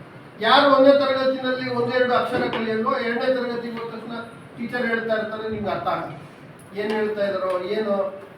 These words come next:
ಅರ್ಥ ಆಗಲ್ಲ. So, ಹಂಗಾಗಿ ಪ್ರತಿ ತರಗತಿನಲ್ಲಿ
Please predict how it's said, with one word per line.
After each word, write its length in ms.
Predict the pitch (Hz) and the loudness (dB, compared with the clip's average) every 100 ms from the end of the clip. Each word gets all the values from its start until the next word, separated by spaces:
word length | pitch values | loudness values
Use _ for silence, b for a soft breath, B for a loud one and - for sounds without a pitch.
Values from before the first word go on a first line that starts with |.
| - - 165 | -18 -10 -6
ಅರ್ಥ 0 | |
ಆಗಲ್ಲ. 600 | - - - - - 190 | -2 -2 -2 -4 -10 -6
So, 140 | 185 | -4
ಹಂಗಾಗಿ 540 | 208 226 226 - - - - - - - - - - - | -2 0 -2 -4 -6 -12 -16 -16 -16 -16 -20 -20 -20 -16
ಪ್ರತಿ 480 | - 254 269 294 294 | -10 -6 2 2 4
ತರಗತಿನಲ್ಲಿ 960 | 269 226 226 - 190 - - - - | 2 2 0 -2 -2 -2 -4 -6 -10